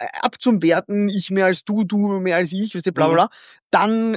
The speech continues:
Speaker 1: äh, entsteht eher der Streit. Aber wenn beide eine klare
Speaker 2: Vorher
Speaker 1: Linie
Speaker 2: schon auch klipp und klar
Speaker 1: Ja,
Speaker 2: ausgemacht
Speaker 1: genau.
Speaker 2: haben, ne?
Speaker 1: Also wie gesagt, ich würde auch heute, also das ra-, rate ich wirklich jedem, das ist, ist halt einfach so, äh, einfach nur, weil, weil du weißt ja auch nicht, ob du überschnappst.
Speaker 2: Mhm.
Speaker 1: Weißt, wenn du jetzt,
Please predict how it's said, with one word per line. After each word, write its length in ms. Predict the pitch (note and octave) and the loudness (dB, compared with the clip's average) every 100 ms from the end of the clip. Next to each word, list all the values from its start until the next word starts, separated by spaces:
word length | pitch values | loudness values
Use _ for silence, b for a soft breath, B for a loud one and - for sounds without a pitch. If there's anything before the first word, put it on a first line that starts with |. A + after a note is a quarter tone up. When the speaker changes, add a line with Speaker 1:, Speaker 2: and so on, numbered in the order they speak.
| - | -2
Speaker 1:
äh, 180 | F#3 F#3 | -2 0
entsteht 380 | F#3 - G3+ | -2 -4 -4
eher 140 | - F3+ | -2 -2
der 60 | F3+ | -2
Streit. 200 | - D3 | -2 -2
Aber 100 | D#3 | 0
wenn 140 | E3+ | -2
beide 420 | - - E4+ D#4 - | 0 0 0 -4 -4
eine 180 | E3+ E3 | -4 -4
klare 320 | - F3 F3+ | -6 -4 0
Speaker 2:
Vorher 200 | F3+ - | 2 2
Speaker 1:
Linie 120 | A3+ | 2
Speaker 2:
schon 200 | C#3 A#2 | 0 -2
auch 160 | A2 - | -4 -6
klipp 240 | C3 B2+ | -8 -6
und 100 | A#2 | -8
klar 240 | - A2+ | -6 -4
Speaker 1:
Ja, 80 | G#2+ | -4
Speaker 2:
ausgemacht 360 | A2+ G3 C#4+ F4+ | 2 4 6 6
Speaker 1:
genau. 160 | B3+ F3+ | 6 4
Speaker 2:
haben, 80 | B2+ | 4
ne? 60 | |
Speaker 1:
Also 180 | F3 F3+ | 2 4
wie 60 | F#3+ | 4
gesagt, 220 | - A3+ | 2 0
ich 120 | C#3 D#3 | -2 -4
würde 120 | D3 | -4
auch 120 | - | 0
heute, 220 | C#3+ F3+ | 0 0
also 160 | A#2+ A#2+ | -4 -6
das 240 | A2+ - - | -10 -10 -8
ra-, 240 | G#2 A2 - | -4 -4 -4
rate 320 | A2 C#3 D3+ | -4 -4 -6
ich 100 | C3+ | -10
wirklich 300 | D#3 C#3+ - | -8 -10 -12
jedem, 300 | A#2 A#2 F3 | -10 -2 -2
das 160 | B2 A2 | -2 -6
ist, 180 | A2+ - | -10 -8
ist 200 | D#3+ F#3+ | -6 -2
halt 100 | C#3 | -2
einfach 200 | G#2+ G#2+ | -2 -6
so, 260 | - A#2+ E3+ B B B _ | -6 -4 -4 B B B _
äh, 320 | A2 A2+ A2 - | 0 2 2 0
einfach 280 | D3 E3 | 0 2
nur, 280 | D#3 E3+ D#3+ - _ | 2 2 2 -4 _
weil, 200 | D#3 C3+ - | -2 0 2
weil 160 | D3 | 2
du 80 | C#3+ | 4
weißt 200 | C#3+ C3+ | 2 2
ja 60 | C3+ | -4
auch 40 | |
nicht, 140 | B2 | -6
ob 100 | - | -6
du 100 | - | 0
überschnappst. 520 | A3+ D#3 - D#2 - - | 2 0 -4 -10 -12 -8
Speaker 2:
Mhm. 200 | - C3 | -2 2
Speaker 1:
Weißt, 160 | D3+ E3+ | 4 4
wenn 100 | D#3+ | 2
du 140 | D3+ | 2
jetzt, 140 | D#3+ | 0